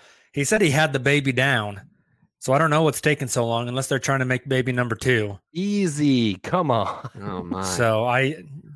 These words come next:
Speaker 1: Justin, or not Justin, I'm sorry, Taylor. Ju-, Justin already made baby number
Speaker 2: I've
Speaker 1: three.
Speaker 2: got,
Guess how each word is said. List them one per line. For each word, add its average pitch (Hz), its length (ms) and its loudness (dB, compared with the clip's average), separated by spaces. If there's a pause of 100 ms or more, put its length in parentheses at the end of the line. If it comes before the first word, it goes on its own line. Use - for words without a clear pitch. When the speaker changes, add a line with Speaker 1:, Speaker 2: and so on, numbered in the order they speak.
(300)
Speaker 1:
Justin, 151 540 0 (520)
or 135 60 0
not 147 160 2
Justin, 127 340 -2
I'm 120 60 -4
sorry, 113 180 0
Taylor. 135 360 2
Ju-, 117 240 -2
Justin 165 320 2
already 143 160 2
made 135 240 0
baby 120 220 2
number 113 220 -2
Speaker 2:
I've 170 100 2
Speaker 1:
three. 139 120 2
Speaker 2:
got, 165 200 0